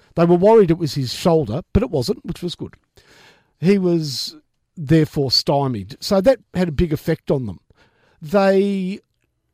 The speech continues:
we are now looking at second string ruckman and what, how they can impact a game. So you got Ivan Soldo lumbering around the ground, but when Mabo Chol came on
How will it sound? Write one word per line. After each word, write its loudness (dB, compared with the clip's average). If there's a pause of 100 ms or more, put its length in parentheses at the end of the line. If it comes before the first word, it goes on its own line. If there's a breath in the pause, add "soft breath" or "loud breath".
(1000)
we -2
are 0
now 0
looking -4
at -6
second 0
string -2
ruckman -2
and -4
what, 2 (220)
how 2
they 0
can -2
impact 0
a -10
game. -10 (460 soft breath)
So -4
you 4
got 2
Ivan 2
Soldo 0 (640)
lumbering 0
around -2
the -10
ground, -6
but -2
when -2
Mabo -4
Chol -4
came -4
on -8